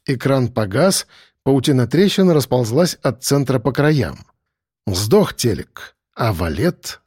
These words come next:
живой. Ничего, это тоже поправимо. «Яровой!»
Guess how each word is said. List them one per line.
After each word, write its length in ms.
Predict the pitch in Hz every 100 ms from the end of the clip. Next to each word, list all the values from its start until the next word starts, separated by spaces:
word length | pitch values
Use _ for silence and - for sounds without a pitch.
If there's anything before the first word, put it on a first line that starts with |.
| -
живой. 760 | 87 98 151 123 73 - - _ _ _ _ _
Ничего, 760 | 101 117 156 - 156 160 113 - - _ _ -
это 320 | 139 135 151
тоже 380 | - 226 131 98
поправимо. 680 | 110 123 127 113 73 - _ _ _ _ _ _ _ _ _ -
«Яровой!» 880 | 87 113 160 180 190 202 92 -